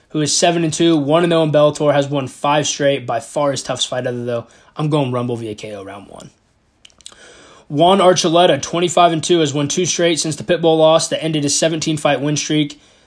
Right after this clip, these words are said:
That was at featherweight. He is fighting Sergio Pettis, yes, brother of Anthony Pettis, who's two and oh in Bellator, went nine and five in the U F C. I'm going Archuleta via unanimous decision.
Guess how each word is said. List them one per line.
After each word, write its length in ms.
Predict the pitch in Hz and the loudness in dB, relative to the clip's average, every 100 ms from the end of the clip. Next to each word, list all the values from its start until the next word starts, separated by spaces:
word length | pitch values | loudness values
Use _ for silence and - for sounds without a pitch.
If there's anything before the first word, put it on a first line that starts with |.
| _ | _
That 140 | 139 | -4
was 120 | 143 | -2
at 100 | 139 | -4
featherweight. 680 | - 156 151 160 165 175 - _ _ _ _ | -2 0 2 2 4 2 -2 _ _ _ _
He 140 | - | -2
is 120 | 156 - | -2 2
fighting 220 | 156 143 | 2 2
Sergio 460 | - 180 160 165 | 2 2 4 2
Pettis, 320 | 147 156 175 - | 4 2 2 2
yes, 220 | 151 156 | 2 0
brother 340 | 143 147 147 | 0 2 2
of 80 | 139 | 0
Anthony 340 | 143 156 156 143 | -2 -4 -4 0
Pettis, 260 | 151 156 | 0 0
who's 160 | 147 139 | 0 -4
two 180 | - 170 | 0 2
and 100 | 165 | 2
oh 100 | 156 | 2
in 80 | |
Bellator, 360 | 143 147 147 151 | 4 2 2 0
went 200 | 143 135 | 0 -4
nine 280 | 135 143 151 | -4 -2 0
and 120 | 143 | 0
five 200 | 147 143 | 0 0
in 60 | 139 | 0
the 60 | |
U 80 | 143 | 0
F 80 | 139 | 0
C. 360 | - 143 139 - _ _ _ | -2 -2 -2 -6 _ _ _
I'm 200 | 143 165 | -4 0
going 260 | 165 160 156 | 2 2 2
Archuleta 600 | 151 151 160 147 143 135 | 2 2 0 2 2 2
via 280 | 131 143 139 | 2 0 0
unanimous 720 | 135 131 131 131 135 131 - | -2 -4 -4 -6 -6 -6 -8
decision. 680 | 131 - - 156 143 110 | -6 -6 -2 0 0 -4